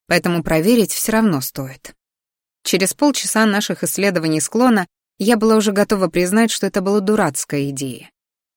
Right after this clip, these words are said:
Дело даже не в том, что я замёрзла и немного промокла, и не в том, что ноги скользили в грязи, Её было много только местами, в целом склон был проходимый. Просто что-то найти в такой темноте, когда из-за дождя не видишь дальше десятка метров,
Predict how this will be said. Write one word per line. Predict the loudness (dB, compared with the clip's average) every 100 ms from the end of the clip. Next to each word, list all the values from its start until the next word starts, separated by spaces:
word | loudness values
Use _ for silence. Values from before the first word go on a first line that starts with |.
| -4
Дело | 2 4 4
даже | 4 4
не | 2
в | 2
том, | 0 0
что | 0 -2
я | 0
замёрзла | 0 0 2 0 0 0
и |
немного | 0 -2 -2 -4
промокла, | -4 -2 -2 -4 -6 -12 -12 _ _ _
и | -2
не | -2
в | -2
том, | 0 2 2
что | 0 -2
ноги | 0 0 0
скользили | -2 -2 0 0 -2
в | -2
грязи, | -2 -2 -2 -6 -10 _ _ _
Её | -4 0 2
было | 2 2
много | 4 2 2
только | 0 -2 -2 -2
местами, | -2 -2 -2 -2 -2 -8
в | _
целом | 0 2 2 0
склон | -4 0 0 0
был | -4
проходимый. | -4 -6 -4 -4 -4 -6 -8 _ _ _ _ _
Просто | -4 -4 -2 -4
что-то | -2 0 0 2
найти | 0 0 -2 -2 -2
в | -4
такой | -8 -4 -2
темноте, | -2 -2 -4 -6 -6 -2 -2 -4 _ _
когда | -6 0 2
из-за | 2 2
дождя | 0 0 2 2
не | 2
видишь | -2 -4 -2
дальше | -2 -2 -2
десятка | -6 -4 -4 -4 -4 -2
метров, | 0 0 -2 -8 -14